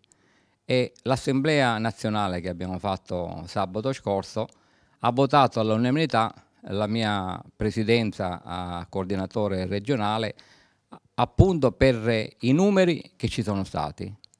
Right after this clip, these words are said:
per gli arresti e le operazioni eccellenti e la collaborazione, soprattutto hanno evidenziato, Tano Grasso ha evidenziato sabato scorso, la collaborazione fortissima che c'è con le forze dell'ordine.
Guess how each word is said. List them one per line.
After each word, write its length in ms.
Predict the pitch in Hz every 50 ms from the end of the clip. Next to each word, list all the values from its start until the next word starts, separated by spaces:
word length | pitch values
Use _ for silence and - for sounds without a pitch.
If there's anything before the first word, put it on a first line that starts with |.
| _
per 120 | _ 107 101
gli 120 | 95 95
arresti 400 | 95 92 117 151 160 147 - 113
e 60 | 101
le 100 | 87 101
operazioni 500 | 104 85 101 98 98 - - 104 95 95
eccellenti 720 | 92 - - 131 104 101 110 131 147 143 139 120 113 101 - - - _ _ _
e 400 | _ - 95 101 98 95 90 - _
la 260 | - - 98 110 104
collaborazione, 1040 | - - 120 117 110 101 101 104 104 107 98 - - - 123 131 113 98 87 82 80
soprattutto 640 | - - 90 - - - _ - 127 120 - - 92
hanno 200 | 95 101 98 92
evidenziato, 880 | 92 95 92 95 95 95 87 - - 117 110 92 82 82 - 90 78 - - _ _ _ _ _ _
Tano 240 | - 87 85 85 80
Grasso 320 | 92 113 113 107 - -
ha 40 | 90
evidenziato 760 | 85 82 98 90 85 - - 104 101 101 87 - 95 85 78 - - _ _ _ _ _ _
sabato 500 | - - 104 95 87 87 104 87 - 143
scorso, 600 | - - - 117 123 135 131 - - 170 165 - _ _
la 160 | - 107 110
collaborazione 1000 | - _ 123 113 117 113 117 127 131 131 - - 156 156 151 143 127 113 104 - - - _ _ _
fortissima 920 | _ - - 120 - _ _ - 180 170 - - - 170 156 156 156 156 - -
che 160 | _ - 98
c'è 180 | - - 110 101
con 140 | - 101 92
le 60 | 87
forze 260 | 98 90 - - 90
dell'ordine. 600 | 80 78 73 71 71 76 82 85 85 87 -